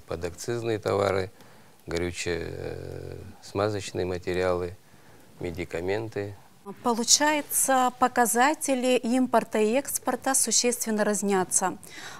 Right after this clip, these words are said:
Speaker 2: Э, количество ввозимых товаров намного больше, чем экспортируемых. Как это сказывается на экономике страны?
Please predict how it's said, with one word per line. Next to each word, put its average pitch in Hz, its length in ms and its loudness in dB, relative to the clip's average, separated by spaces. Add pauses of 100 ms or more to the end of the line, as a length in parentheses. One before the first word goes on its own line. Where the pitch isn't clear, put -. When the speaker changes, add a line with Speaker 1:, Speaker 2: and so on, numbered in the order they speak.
Speaker 2:
Э, 220 240 2
количество 240 560 6
ввозимых 214 560 4
товаров 226 420 4
намного 190 460 2
больше, 240 380 2
чем 214 220 2
экспортируемых. 185 1120 0 (300)
Как 294 240 4
это 262 160 2
сказывается 208 640 2
на 208 140 2
экономике 196 520 0
страны? 185 640 0